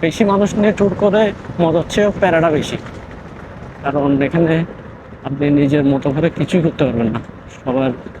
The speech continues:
একটা ওপিনিয়ন থাকে। But আপনি যদি সোলো ট্যুর করেন, আমার মনে হয় সবচেয়ে বেস্ট। যদিও আপনাকে তখন বিশেষভাবে সতর্ক থাকতে হবে, আহ, সেক্ষেত্রে যদি সোলো ট্যুর করেন, কারণ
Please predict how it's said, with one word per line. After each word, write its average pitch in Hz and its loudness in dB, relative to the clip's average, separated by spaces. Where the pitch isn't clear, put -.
একটা 135 -2
ওপিনিয়ন 139 2
থাকে। 135 0
But 151 0
আপনি 165 4
যদি 175 2
সোলো 175 2
ট্যুর 185 4
করেন, 196 2
আমার 143 0
মনে 156 4
হয় 160 2
সবচেয়ে 156 0
বেস্ট। 160 0
যদিও 160 2
আপনাকে 165 0
তখন 175 2
বিশেষভাবে 170 2
সতর্ক 170 0
থাকতে 160 -2
হবে, 165 0
আহ, 123 -10
সেক্ষেত্রে 151 -2
যদি 131 2
সোলো 131 0
ট্যুর 135 0
করেন, 180 0
কারণ 143 2